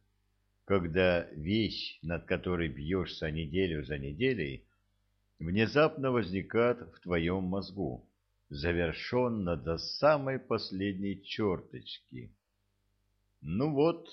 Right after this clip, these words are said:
моя Артемида уже почти готова. Остались пустяки, изваять её. Да нет, я вполне серьёзно.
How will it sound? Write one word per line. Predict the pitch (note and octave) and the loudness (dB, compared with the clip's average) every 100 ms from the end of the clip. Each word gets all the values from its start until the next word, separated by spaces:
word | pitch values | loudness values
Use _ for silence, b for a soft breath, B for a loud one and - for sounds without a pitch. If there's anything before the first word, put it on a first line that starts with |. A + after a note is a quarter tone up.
| - | -14
моя | D2+ D2+ D#2+ F2+ G2 | -6 -2 2 6 4
Артемида | F#2+ F#2 E2 F2 F#2+ F#2 | 2 -2 -2 0 0 0
уже | F2+ E2+ | -2 -6
почти | E2+ F2+ - - D#2 | -6 -6 -8 -10 -10
готова. | D2+ E2+ A#2+ C3+ C#2 A#1+ - _ _ _ _ - | -6 -4 0 0 -2 -6 -12 _ _ _ _ -2
Остались | A#2 A#2+ F3+ F3+ E3 - | 0 2 4 4 2 -2
пустяки, | - B2+ - A2+ G2+ - C2 B1+ - _ _ - | -4 -4 -4 -4 -4 -6 -10 -10 -14 _ _ -8
изваять | C#3+ A#2 B2 B2+ C#2+ C2+ B1 | -4 -2 0 0 0 -4 -6
её. | - B1 A#1+ A1 - _ _ _ _ _ _ - | -12 -12 -10 -14 -18 _ _ _ _ _ _ -10
Да | C2+ E2 | -4 0
нет, | A#2+ C3+ D#2 E2 | 2 2 0 -2
я | D#2 | -4
вполне | - C#2+ D2 C#2+ | -2 -4 -4 -6
серьёзно. | - F2 A#2 C#3 - A#1 G2+ | -4 -4 -2 -2 -4 -10 -16